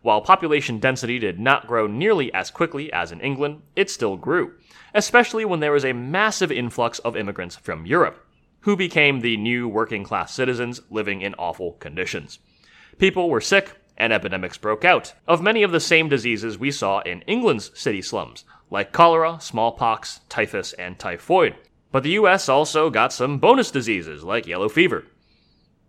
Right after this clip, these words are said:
Over time, there was widespread outcry, and advocacy groups with long names were made. And with mounting political pressure, states began to create departments of health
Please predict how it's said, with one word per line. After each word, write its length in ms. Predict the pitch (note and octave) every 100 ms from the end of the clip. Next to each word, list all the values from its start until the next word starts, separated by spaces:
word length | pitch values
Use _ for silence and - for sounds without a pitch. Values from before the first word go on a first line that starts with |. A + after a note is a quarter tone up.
| _
Over 220 | D#3 D#3
time, 340 | D3+ D#3 A#2 F#2+
there 140 | C3
was 180 | C3 A2
widespread 600 | G2 B2 C3+ B2+ - A2 C3+
outcry, 520 | D#3+ - E3 E3 E3 - -
and 200 | E3 F#3
advocacy 540 | A3+ G3+ F#3+ D3 B2+
groups 340 | G2+ F#2 - -
with 220 | A#2 G2+
long 280 | F2+ G#2+ B2+
names 280 | G#3 G#3 C3+
were 40 |
made. 280 | G#2 F2 - _ _ _ _ -
And 320 | C#3+ D#3 D3
with 140 | D#3
mounting 340 | C#3+ D3 D3 C#3
political 400 | C3+ C3+ B2+ A2+
pressure, 400 | - G3 G3+ F#3+
states 540 | - - G#3+ G#3+ -
began 340 | - E3 D#3+ D3
to 80 |
create 400 | D#3 - C#3 C#3
departments 480 | - - F#3 D#3+ D3+
of 100 | E3+
health 460 | - - D#3 -